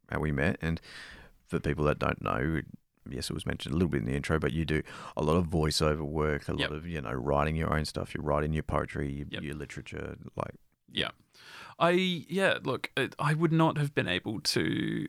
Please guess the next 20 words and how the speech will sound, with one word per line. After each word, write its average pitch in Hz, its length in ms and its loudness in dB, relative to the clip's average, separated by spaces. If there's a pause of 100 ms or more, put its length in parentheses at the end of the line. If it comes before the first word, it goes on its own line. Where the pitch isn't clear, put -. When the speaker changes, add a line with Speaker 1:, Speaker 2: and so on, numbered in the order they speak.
Speaker 2:
I 151 80 4
mean, 151 140 4
for 156 100 -2
years 160 540 6
I 151 160 -4
tried - 540 -2
to - 60 -4
do - 160 -4
my, 57 280 -8 (220)
like, - 180 -2
creative - 420 0
stuff, - 400 -2
and, - 100 -10
you 135 100 -8
know, 131 80 -6
you 131 160 -6
get 160 180 -2
the 131 80 -4
occasional 123 380 -6
burst. 123 440 -2